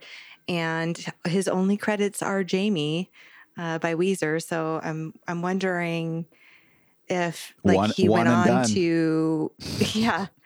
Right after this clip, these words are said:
Speaker 1: like, he went to
Speaker 2: <laughs>
Speaker 1: college, he did a project with Weezer and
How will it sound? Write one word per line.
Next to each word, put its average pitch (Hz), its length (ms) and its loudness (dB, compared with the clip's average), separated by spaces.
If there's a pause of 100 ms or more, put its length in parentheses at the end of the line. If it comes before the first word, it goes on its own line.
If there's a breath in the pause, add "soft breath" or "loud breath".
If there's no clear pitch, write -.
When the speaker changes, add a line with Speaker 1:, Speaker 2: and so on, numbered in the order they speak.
(320 loud breath)
Speaker 1:
like, 180 180 0
he 208 140 0
went 240 160 4
to 220 80 0
Speaker 2:
<laughs> 226 160 2
Speaker 1:
college, 214 520 0 (220 loud breath)
he - 180 -4
did 180 160 0
a 180 60 0
project 190 420 -2
with 185 160 -10
Weezer 214 560 0
and 170 640 -2